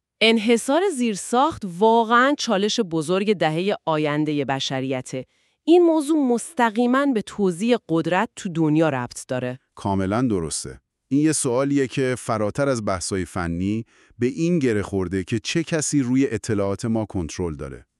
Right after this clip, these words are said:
Speaker 2: خیلی دوست دارم شنونده‌های ما به این موضوع فکر کنن. خب، این داستانیه که تازه فصل اولش داره نوشته می‌شه. ما تو این قسمت از سایبرکست سعی کردیم یه کالبد شکافی دقیق و علمی از اتفاقات پشت پردهٔ بایتدنس رو براتون داشته باشیم.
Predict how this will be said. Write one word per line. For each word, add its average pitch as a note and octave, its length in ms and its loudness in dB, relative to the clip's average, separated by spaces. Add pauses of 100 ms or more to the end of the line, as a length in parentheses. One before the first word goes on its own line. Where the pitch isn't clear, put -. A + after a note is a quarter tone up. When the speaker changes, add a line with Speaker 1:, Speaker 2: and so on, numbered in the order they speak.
Speaker 2:
خیلی F3 280 0
دوست D3+ 200 0
دارم C#3 200 0
شنونده‌های A#2 640 0
ما B2+ 160 2
به A#2+ 100 0
این B2+ 220 0
موضوع A2 260 -2
فکر G#2 320 -4
کنن. C#2 380 -10 (540)
خب، F3+ 180 0
این G#3+ 160 2
داستانیه F3+ 560 2
که D#3 120 -6
تازه C3 280 -2
فصل C#3+ 340 -4
اولش B2 500 -2
داره F2+ 200 -4
نوشته D2 420 -6
می‌شه. - 360 -10 (440)
ما C3 100 0
تو C#3+ 140 -4
این D#3 160 2
قسمت C#3 340 -2
از C3 100 -2
سایبرکست A2 720 -2
سعی A#2+ 200 -2
کردیم A2+ 400 -2
یه B2 120 0
کالبد G2+ 360 -2
شکافی G#2 500 -4
دقیق A2+ 580 -4
و A2+ 80 -4
علمی G2+ 560 -2 (320)
از A2 180 -4
اتفاقات A#2 540 -4
پشت C3 340 -4
پردهٔ G#2 440 -2
بایتدنس G#2+ 580 -2
رو G#2+ 60 -4
براتون F2+ 340 -2
داشته D#2+ 320 -6
باشیم. B1 360 -10